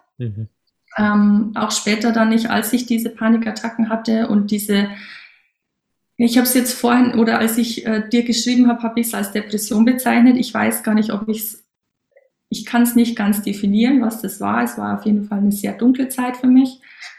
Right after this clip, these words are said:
Speaker 2: Und, ähm, auch da wollte ich nie nach außen zeigen,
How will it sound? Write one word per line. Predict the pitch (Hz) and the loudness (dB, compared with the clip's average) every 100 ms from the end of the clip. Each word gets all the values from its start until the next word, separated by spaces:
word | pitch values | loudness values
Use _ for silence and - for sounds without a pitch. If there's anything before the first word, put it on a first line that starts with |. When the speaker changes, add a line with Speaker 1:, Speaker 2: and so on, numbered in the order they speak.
| _ _ | _ _
Speaker 2:
Und, | 220 226 226 226 226 | 0 4 6 4 2
ähm, | 226 220 226 | 2 2 2
auch | 233 240 | -2 -2
da | - 220 233 202 - | -2 2 2 0 -4
wollte | 220 220 233 | -4 -2 0
ich | 233 | 2
nie | 247 262 | 6 8
nach | 262 240 | 8 6
außen | - 220 233 214 | 0 -2 -2 -2
zeigen, | - 208 196 190 190 226 240 - | -2 -2 -2 -2 -2 0 -2 -6